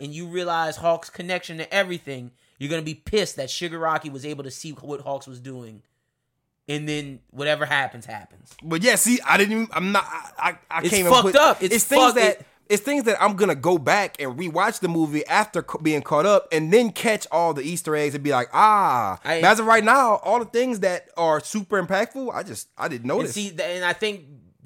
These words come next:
Speaker 1: those choices that they made to maybe be like, "Yeah, manga readers, we're gonna show y'all some love too."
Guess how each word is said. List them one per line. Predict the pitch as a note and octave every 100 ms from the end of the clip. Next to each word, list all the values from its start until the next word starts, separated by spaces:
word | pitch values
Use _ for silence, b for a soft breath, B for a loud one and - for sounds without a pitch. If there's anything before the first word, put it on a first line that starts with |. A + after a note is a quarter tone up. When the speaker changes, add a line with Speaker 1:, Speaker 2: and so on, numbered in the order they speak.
| -
Speaker 1:
those | E3 F3 -
choices | - F3 F3 E3+ D3+
that | D#3 C#3
they | C#3
made | C#3 D3 D#3 D3+
to | D3
maybe | C#3 D3 C#3 C3+ B2+ _ -
be | C3 C#3+
like, | C#3 C#3
"Yeah, | G3+ F#3+
manga | F3+ F3
readers, | F3 F3+ E3+
we're | E3+
gonna | F3+
show | D#3 E3+
y'all | D#3+
some | D#3 D#3
love | D3+ C#3+
too." | - E3+